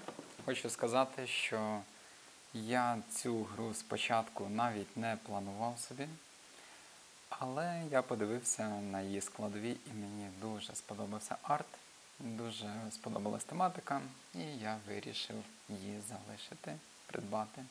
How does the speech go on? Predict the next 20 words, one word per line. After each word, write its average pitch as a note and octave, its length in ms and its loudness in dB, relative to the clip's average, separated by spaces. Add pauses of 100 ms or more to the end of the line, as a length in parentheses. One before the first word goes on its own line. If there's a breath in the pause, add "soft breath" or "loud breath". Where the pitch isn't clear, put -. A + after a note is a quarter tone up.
(200)
для C3 80 -8
себе. - 220 -8 (1300 loud breath)
Отже, G#2+ 280 2 (1900 loud breath)
про D3+ 140 4
що C#3 200 6
гра? A2 240 2 (800 loud breath)
Гра D#3+ 420 6 (460)
в - 20 2
стилі G#2 280 6
середньовіччя. C3+ 800 4 (600)
М, A2+ 720 2
ви A#2+ 100 8
є A2 360 4
очільником G#2 680 0 (220)
культу F#3 460 4 (520)
і A#2+ 120 4
повинні A#2 460 4
за G2+ 320 6
усю A#2 400 0
гру E3 340 0